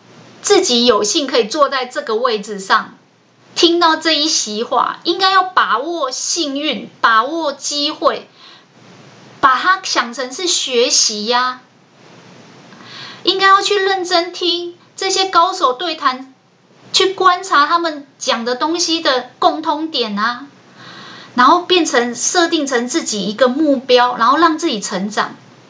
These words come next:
真的，作者说，因为这样，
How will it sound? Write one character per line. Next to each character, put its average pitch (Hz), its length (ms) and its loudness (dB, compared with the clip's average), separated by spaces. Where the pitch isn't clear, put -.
真 214 260 2
的， 196 220 0
作 262 160 6
者 202 160 0
说， 202 340 -4
因 262 140 2
为 254 160 4
这 240 240 -2
样， 220 260 -2